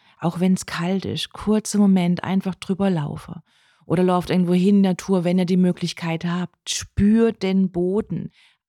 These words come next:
auch wenn er kalt ist. Dann zieht warme Socke wieder an, geht in die Schuhe und spürt einfach einmal oder mehrmals am Tag, aber grad morgens, dass einfach das Sensorische angeregt wird und dass man einfach auch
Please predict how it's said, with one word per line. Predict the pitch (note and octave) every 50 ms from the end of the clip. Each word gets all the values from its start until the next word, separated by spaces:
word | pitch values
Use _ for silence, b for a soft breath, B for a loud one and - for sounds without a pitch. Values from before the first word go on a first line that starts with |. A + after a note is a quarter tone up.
| _ _ _ -
auch | - D#3+ F3+ G3 G3+ G3+ -
wenn | G3+ G3 G3
er | F#3+ F#3
kalt | - - F#3 F3+ F#3 F#3 F3 E3
ist. | D#3+ - -
Dann | E3 E3+ F3+
zieht | - - - G3 E3 -
warme | - F3 E3+ F3+ F#3 F#3
Socke | - - - G3+ G3+ - G#3+
wieder | F#3+ G#3 G#3+ G#3 - -
an, | - - F3+ F#3+ F#3+ F#3
geht | - F#3 F#3 -
in | D#3 F3
die | E3+ F3+ F3
Schuhe | - - - - G3+ G3 G3 F#3+ F#3 F#3 b b b b b b b b b
und | - F#3 F#3 F3+
spürt | - - - - G3+ G3+ A3 A#3 A#3 - -
einfach | E3+ F#3+ F#3+ - F#3+ E3 -
einmal | - D#3+ F3+ G3+ G#3+ G#3 G#3+ G#3+ -
oder | E3+ F#3 F3+
mehrmals | F3 F3 E3+ F3 F3+ F3 F3 F3 -
am | - E3 E3+ E3+
Tag, | - E3+ F3 F3+ F3+ F3 -
aber | D3 - -
grad | - - F#3 - -
morgens, | F#3 F3 E3+ F3 F3+ G3 G#3+ G#3 - D#3 - G2 - - - - b b b b b b b b b
dass | - E3+ E3+ -
einfach | - D#3+ F3 F#3 G3+ G3+
das | G3 F#3 -
Sensorische | - G3 F#3 F#3 - - F#3 F#3+ F#3+ F3+ G3+ F#3 - - -
angeregt | C#3 F3+ F#3+ F#3+ F#3+ G3 F#3+ G3 F#3+ _ - E3
wird | F3 F#3+ F#3+ F3+ -
und | - E3+ F3 F3 -
dass | E3 - -
man | F3+ E3
einfach | - - - F3 - F#3 E3
auch | - - E3 F3 F3